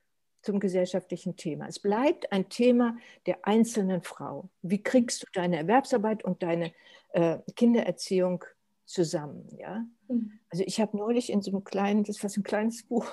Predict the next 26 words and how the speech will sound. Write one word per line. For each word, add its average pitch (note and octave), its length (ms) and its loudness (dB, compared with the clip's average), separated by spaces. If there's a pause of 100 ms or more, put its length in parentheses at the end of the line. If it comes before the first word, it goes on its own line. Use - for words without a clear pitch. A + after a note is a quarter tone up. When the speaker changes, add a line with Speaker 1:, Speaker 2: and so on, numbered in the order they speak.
Speaker 1:
<laughs> A#3+ 120 -8
Kritik - 460 2
des G#3+ 140 -4
Staatsfeminismus, G#3 1000 2
ich - 100 -6
habe G#3 120 -2
den G#3+ 140 0
Namen G#3 240 -4
vergessen, A3 420 -2
wie, G#3+ 120 0 (440)
von G#3+ 100 -2
den G#3+ 160 2
Autorinnen, G#3+ 720 4 (380)
die A#3 80 2
berichten A#3 480 4
aus G#3 200 0
einer G3 500 0 (480)
Fortbildung G#3 720 6
und F#3+ 200 0 (140)
der, F3+ 400 4
und, F#3+ 260 0
äh, F#3 180 4
da F#3+ 100 4
geht G3+ 200 6
es G3+ 160 -4
um G3 120 0